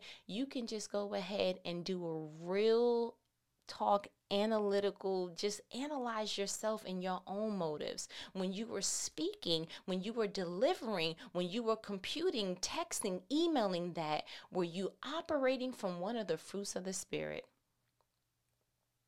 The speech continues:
But the Holy Spirit produces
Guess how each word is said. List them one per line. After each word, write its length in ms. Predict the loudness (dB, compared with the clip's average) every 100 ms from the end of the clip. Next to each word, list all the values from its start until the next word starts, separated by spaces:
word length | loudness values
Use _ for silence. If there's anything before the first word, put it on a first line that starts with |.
| _ _ _ _ -20 -20 _ _
But 200 | -8 -6
the 140 | -4 -2
Holy 380 | 4 4 2 -2
Spirit 440 | -2 0 0 -2
produces 600 | -6 -6 -6 -4 -6 -6